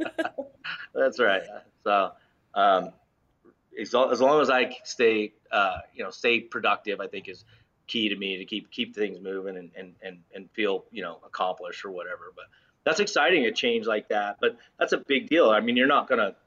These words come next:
leave your construction business alone, are you?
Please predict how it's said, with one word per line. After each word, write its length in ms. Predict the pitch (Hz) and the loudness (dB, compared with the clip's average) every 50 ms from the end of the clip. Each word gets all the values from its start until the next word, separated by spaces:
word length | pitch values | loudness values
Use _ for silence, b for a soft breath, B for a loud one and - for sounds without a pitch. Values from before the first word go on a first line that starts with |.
| _ - | _ -18
leave 560 | 113 110 107 113 120 127 131 127 120 117 104 | -14 -12 -6 -2 2 4 4 4 4 2 0
your 220 | 101 110 104 104 101 | -2 -2 -2 -2 -2
construction 540 | - 107 101 - - - 143 - - 113 98 | -4 -8 -12 -6 -2 -2 0 0 0 -2 -2
business 520 | 104 98 95 101 95 95 92 90 - _ _ _ _ _ _ _ | -2 -4 -4 -6 -10 -12 -14 -14 -18 _ _ _ _ _ _ _
alone, 520 | - 98 104 120 170 180 127 101 95 92 95 | -4 0 2 4 4 4 4 4 2 0 -2
are 160 | 95 95 98 | -2 -2 0
you? 220 | 104 120 143 160 | 2 2 0 0